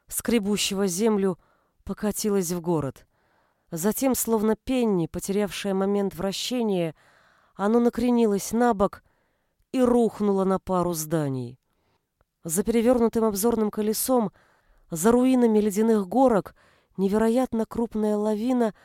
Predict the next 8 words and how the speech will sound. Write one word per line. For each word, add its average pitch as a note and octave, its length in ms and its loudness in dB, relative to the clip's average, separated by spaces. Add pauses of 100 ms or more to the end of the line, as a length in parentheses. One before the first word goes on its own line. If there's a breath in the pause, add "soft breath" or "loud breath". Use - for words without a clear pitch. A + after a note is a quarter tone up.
(360 soft breath)
с - 160 -8
нескольких A3 640 -2
пиков A#3 500 -4 (400 soft breath)
высочайших G#3+ 920 -2
тёмных G#3 500 -2
гор A#3+ 320 2 (640 soft breath)
начала A3+ 480 -2
катиться A3 800 -4